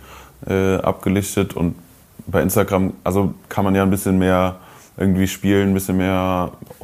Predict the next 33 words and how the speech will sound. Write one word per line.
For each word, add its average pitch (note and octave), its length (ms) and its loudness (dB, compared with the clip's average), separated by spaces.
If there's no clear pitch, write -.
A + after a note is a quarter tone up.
Hose G2 540 2
reinbringen F#2+ 560 0
oder F2 640 0
irgendwie F#2 300 0
andere F#2+ 640 0
Lichtverhältnisse, G2+ 800 0
die G2 140 0
den G#2 160 2
Schuh G#2 280 -2
halt G2 360 0
auch F2+ 180 -6
nicht F#2+ 320 -6
so A2 460 4
naturgetreu G2 880 2
darstellen, F#2+ 520 0
wie F2+ 280 0
wenn F2+ 160 0
du F2+ 100 4
jetzt F2 300 0
für - 160 -4
einen F#2 80 4
Online-Shop, F#2+ 640 0
äh, F2 360 2
da F2+ 180 -2
sollte F2 240 2
es F#2 100 -6
ja F2+ 80 0
schon F2 180 -4
relativ, E2+ 480 -2
also F2 160 0
Farben, F#2 500 0
äh, F2 320 4
äh, F2 320 -4